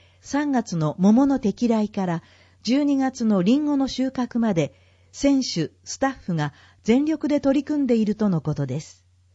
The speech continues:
今度、伊達市内での営農活動もお願いしたいと思っています。伊達市では、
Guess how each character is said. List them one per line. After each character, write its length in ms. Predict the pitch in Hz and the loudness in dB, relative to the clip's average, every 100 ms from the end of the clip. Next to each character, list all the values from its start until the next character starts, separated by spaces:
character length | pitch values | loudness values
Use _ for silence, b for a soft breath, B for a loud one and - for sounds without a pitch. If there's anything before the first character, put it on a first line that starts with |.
| _ _ _ _ _ _ _ | _ _ _ _ _ _ _
今 240 | 220 220 | -2 0
度、 240 | 175 156 - - | 0 -2 -6 -6
伊 20 | |
達 260 | 190 269 | -4 -4
市 160 | 294 302 | -4 -4
内 220 | 294 269 | -2 0
で 120 | 196 | 0
の 180 | 175 156 - | 0 0 2
営 200 | 233 294 | 2 2
農 220 | 302 294 | -2 -2
活 280 | 294 285 208 | -6 -6 -6
動 180 | 185 | -4
も 160 | 160 156 170 | -4 -4 0
お 60 | |
願 300 | 214 233 226 | 2 2 0
い 40 | 220 | -2
し 120 | - | -4
た 100 | 220 | -6
い 80 | 208 | -4
と 140 | 147 | -2
思 160 | 156 165 | -2 -4
っ 40 | |
て 140 | - | -4
い 80 | 131 | -6
ま 160 | 113 113 | -6 -8
す。 220 | - _ _ _ _ _ _ _ _ _ _ _ _ _ _ _ _ _ _ _ | -12 _ _ _ _ _ _ _ _ _ _ _ _ _ _ _ _ _ _ _
伊 20 | - | -2
達 280 | 208 254 | 0 0
市 140 | 254 196 | -2 0
で 140 | 170 | 0
は、 180 | 143 | 0